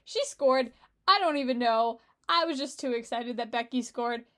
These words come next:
It was, there was a header in there somewhere. It wasn't from her. I don't know. But Becky scored, guys. And Becky had tweeted that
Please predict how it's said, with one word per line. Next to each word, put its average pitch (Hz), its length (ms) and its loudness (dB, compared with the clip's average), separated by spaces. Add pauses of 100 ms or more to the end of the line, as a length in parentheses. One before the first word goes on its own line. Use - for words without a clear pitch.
(100)
It 370 160 -6
was, 330 200 -4
there 381 160 -2
was 415 100 0
a 339 60 0
header 247 320 0
in 240 120 -2
there 240 160 -2
somewhere. 233 540 -2
It 339 140 -2
wasn't 302 280 -2
from 240 200 -4
her. 240 120 -10
I 269 180 -2
don't 233 160 -4
know. 214 200 -8 (200)
But 294 120 -8
Becky 370 300 -2
scored, 226 320 -4
guys. 226 420 -2 (500)
And 269 440 2 (680)
Becky 311 320 2
had 294 120 2
tweeted 339 500 0
that 269 240 2